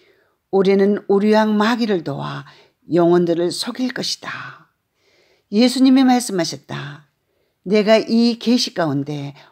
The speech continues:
환상을 보여주겠다." 그것은 거대한 귀신 앞에 끌려온 한 남자의 환상이었다. 그는 세상에 있을 때 하나님의 말씀을 전하는 설교자였다.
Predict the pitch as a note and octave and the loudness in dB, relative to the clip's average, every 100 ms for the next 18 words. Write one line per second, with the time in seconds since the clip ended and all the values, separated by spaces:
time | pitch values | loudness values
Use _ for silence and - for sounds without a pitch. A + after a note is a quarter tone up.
0 | _ - F#3 F#3 G#3+ G#3+ A3+ A3 G#3+ G3 | _ -10 -6 -6 -4 -4 -4 -4 -6 -6
1 | E3+ - - C#3+ C#3+ D3+ _ _ _ _ | -14 -14 -14 -14 -16 -20 _ _ _ _
2 | _ _ _ - E3+ E3 E3 D3+ C#3+ D3 | _ _ _ -8 -4 -6 -6 -8 -8 -10
3 | - _ _ _ _ _ _ - G#3 G#3 | -16 _ _ _ _ _ _ -2 2 4
4 | A3 A3 A3 A3+ B3+ A#3 A#3 A3+ A3+ G#3+ | 4 2 2 -2 -2 -2 -2 -2 -2 -2
5 | F#3+ D#3 C3+ C#3+ - - - B3 G3+ B2+ | -2 -2 -4 -6 -10 -20 -10 -4 -2 -2
6 | - E3+ E3 F3+ G3 G3 G#3+ G#3 A3+ F#3+ | -4 -4 -2 -2 -2 -2 -4 -4 -6 -6
7 | E3+ - C3+ C#3+ - _ _ _ _ _ | -8 -14 -16 -16 -18 _ _ _ _ _
8 | _ _ - A#3 A#3+ B3+ B3+ C4+ C4+ B3 | _ _ -4 0 2 2 2 0 0 0
9 | A3 F#3 D3 D3 C#3+ C#3 C#3+ - - - | 0 -4 -8 -6 -8 -8 -10 -18 -20 -20
10 | - - B3 B3+ B3+ B3+ B3 B3 - A3+ | -8 -2 4 4 4 4 2 0 -2 -2
11 | G#3+ G3+ E3+ C3 F2 - - D#3+ C#3 F3 | -2 -2 -2 -4 -8 -12 -12 -10 -8 -8
12 | F3+ F3 D#3 - D3+ C#3+ | -8 -10 -12 -16 -16 -16